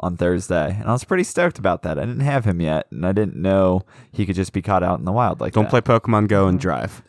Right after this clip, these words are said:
Speaker 1: No, no, no. I was waiting on my munchkins. I wasn't driving.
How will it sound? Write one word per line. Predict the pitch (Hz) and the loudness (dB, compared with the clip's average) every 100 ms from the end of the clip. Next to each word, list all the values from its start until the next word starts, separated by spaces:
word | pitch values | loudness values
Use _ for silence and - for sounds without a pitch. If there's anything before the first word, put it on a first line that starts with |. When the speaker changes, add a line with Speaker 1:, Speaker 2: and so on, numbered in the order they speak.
| _ - - | _ -16 0
Speaker 1:
No, | 185 | 2
no, | 165 | 4
no. | 160 | 6
I | 110 104 | 6 6
was | 107 | 4
waiting | 113 127 - | 2 2 2
on | 110 107 | 0 2
my | 98 95 90 98 | 2 2 0 0
munchkins. | 107 92 - - - - _ _ _ - - | -2 -2 -4 -8 -10 -16 _ _ _ -14 -2
I | |
wasn't | 120 101 82 | 2 2 0
driving. | 80 80 71 80 | -2 0 -2 -6